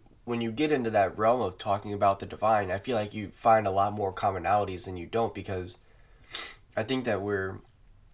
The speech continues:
hardwired to understand that,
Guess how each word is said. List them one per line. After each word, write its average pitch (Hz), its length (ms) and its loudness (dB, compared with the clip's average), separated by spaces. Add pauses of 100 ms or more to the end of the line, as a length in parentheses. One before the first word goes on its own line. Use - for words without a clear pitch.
(120)
hardwired 104 600 6
to 95 180 -4
understand 101 800 0 (600)
that, 92 320 2